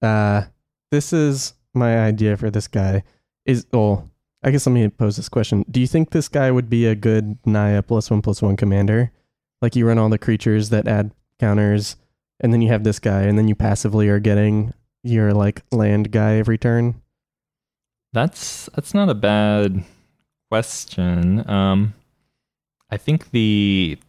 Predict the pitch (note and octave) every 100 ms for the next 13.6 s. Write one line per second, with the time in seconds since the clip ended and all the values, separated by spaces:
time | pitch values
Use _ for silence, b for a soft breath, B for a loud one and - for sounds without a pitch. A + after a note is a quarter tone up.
0 | _ _ - G2+ G#2 A2 G#2+ - - E2+
1 | A2+ C3+ C3 G2 F2+ F2 F#2 F2 - F2
2 | F2 F2+ F#2 F#2 - F#2+ F2+ F2+ F2+ F2
3 | F2+ F2 G2 A#2+ - - - b b b
4 | B2+ G#2+ A#2+ - G#2 F#2+ G2 A2 G2 F#2
5 | F#2 G2 G2 G2 F2+ E2+ G2 F2 F2 -
6 | G2 F2 - F#2+ F2+ F#2+ G2 A2 - G#2
7 | A#2 G#2 G#2+ - A2 A2+ G#2+ A2+ A#2+ -
8 | F2 F2 - G2 - G#2 F2+ F2 G2+ G2+
9 | - - - - - G2 F#2+ F#2+ - F#2+
10 | F2 - _ - G2+ F#2+ F2+ - G2 F2+
11 | F#2 A2+ A#2 _ C#3 B2 G#2 G#2+ - C#3
12 | D#3+ - D#3 C#3+ C3 C3 A#2+ A#2 A2+ -
13 | A2 G#2 G#2 A2 A2